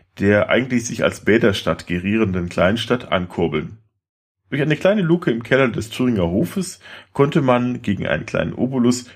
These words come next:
bis zum Mittelpunkt der Welt sehen. Und als neunzehnhundertzwölf auch noch ein Zeppelin über Pausa vorüberschwebte, und zwar genau auf der Hälfte seiner Strecke, war es eine ausgemachte Sache, dass Pausa der Mittelpunkt der Welt sein musste.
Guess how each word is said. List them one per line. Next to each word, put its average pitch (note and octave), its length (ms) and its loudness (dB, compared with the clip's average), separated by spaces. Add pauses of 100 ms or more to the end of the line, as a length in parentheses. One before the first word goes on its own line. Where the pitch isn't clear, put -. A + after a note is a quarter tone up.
bis - 220 0
zum F3 180 2
Mittelpunkt G2+ 640 -4
der D2 160 0
Welt F2 400 0
sehen. D#2+ 460 -4 (760)
Und - 240 -2
als B2 360 0
neunzehnhundertzwölf C#3+ 720 0
auch B2 80 0
noch B2 140 -2
ein F2 160 0
Zeppelin F2 440 -2
über E2+ 240 0
Pausa F2+ 400 2
vorüberschwebte, B2 920 0 (120)
und G#2+ 80 -20
zwar G2+ 180 0
genau F#2 220 0
auf - 220 -4
der F#2+ 100 -4
Hälfte B2 280 0
seiner F2 260 -2
Strecke, - 460 -2 (420)
war G2+ 120 4
es - 120 0
eine C#3+ 160 4
ausgemachte A2 540 2
Sache, F#2+ 280 0
dass - 240 -8
Pausa G2+ 400 2
der G#2 380 2
Mittelpunkt F2 600 -6
der A2+ 140 -2
Welt E2+ 220 0
sein D#2+ 260 -4
musste. E2+ 360 -8